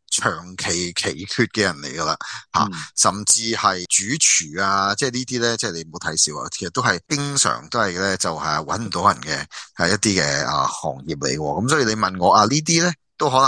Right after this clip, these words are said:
Speaker 1: 係，誒，大家可以考慮嘅職業咯。
Speaker 2: 嗯，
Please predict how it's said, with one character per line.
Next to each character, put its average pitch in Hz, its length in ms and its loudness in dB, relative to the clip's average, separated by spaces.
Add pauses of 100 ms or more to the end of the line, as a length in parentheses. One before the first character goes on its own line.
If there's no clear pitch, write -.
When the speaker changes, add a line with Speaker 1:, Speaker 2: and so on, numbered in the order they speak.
Speaker 1:
係， 78 340 -10
誒， 82 120 -12
大 80 160 -6
家 107 100 6
可 113 100 2
以 107 60 -2
考 - 240 -6
慮 87 220 -8
嘅 - 100 -18
職 - 140 -4
業 - 180 -20
咯。 - 160 -18 (420)
Speaker 2:
嗯， 92 180 -4